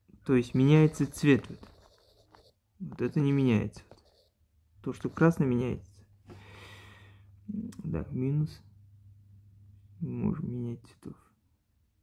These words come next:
Так вот. Вау, вот это красота. Так. Мгм.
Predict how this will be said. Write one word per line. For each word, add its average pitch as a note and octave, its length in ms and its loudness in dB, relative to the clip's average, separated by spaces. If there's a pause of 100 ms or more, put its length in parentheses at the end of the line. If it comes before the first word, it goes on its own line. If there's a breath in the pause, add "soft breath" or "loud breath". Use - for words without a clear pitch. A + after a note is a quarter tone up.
(2250)
Так C3 360 -10
вот. - 200 -20 (720)
Вау, A#2+ 680 -2 (160)
вот B2 120 -6
это - 80 -18
красота. - 460 -8 (2000)
Так. A#2+ 440 -10 (2500)
Мгм. C#3+ 720 -8